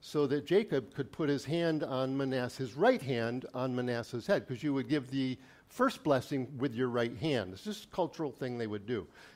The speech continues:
Ephraim was on the left. So Jacob approaches, right? It's the big moment. The blessing's gonna get passed. They're gonna get adopted.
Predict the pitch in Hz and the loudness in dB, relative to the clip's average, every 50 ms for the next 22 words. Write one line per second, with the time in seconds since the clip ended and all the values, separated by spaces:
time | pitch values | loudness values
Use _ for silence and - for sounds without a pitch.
0 | - - 135 143 - - 143 135 135 127 123 110 107 123 113 110 110 110 135 147 | -4 0 0 0 0 0 -2 -2 0 0 -2 -2 -2 -2 -2 -2 0 0 2 4
1 | 131 104 98 - - - - - - _ _ _ _ _ _ _ _ _ _ _ | 4 2 0 -2 -10 -20 -20 -20 -20 _ _ _ _ _ _ _ _ _ _ _
2 | _ _ _ _ _ - - 202 185 175 175 175 - 123 147 170 170 165 180 165 | _ _ _ _ _ 4 6 8 8 8 8 4 -2 0 2 2 2 2 2 0
3 | 120 - 117 - - - - 175 - - 107 90 135 143 143 147 - - 139 110 | 0 -2 -6 2 6 6 6 6 6 0 -4 0 2 4 4 2 0 -4 -2 2
4 | - 175 147 139 160 156 156 143 117 98 - - - 127 101 131 160 165 139 - | 4 4 4 4 4 4 4 2 2 -2 -4 -6 -6 -2 2 4 4 4 4 2
5 | - 135 98 98 95 110 139 131 127 131 147 - - 156 156 135 - 180 226 262 | -4 -4 -6 -4 -4 -2 -2 0 2 2 0 2 2 0 0 0 2 4 4 6
6 | 277 262 220 165 101 - - 185 175 202 - - - 143 107 95 | 8 8 6 6 4 4 4 4 4 2 0 -2 -2 -2 -2 -2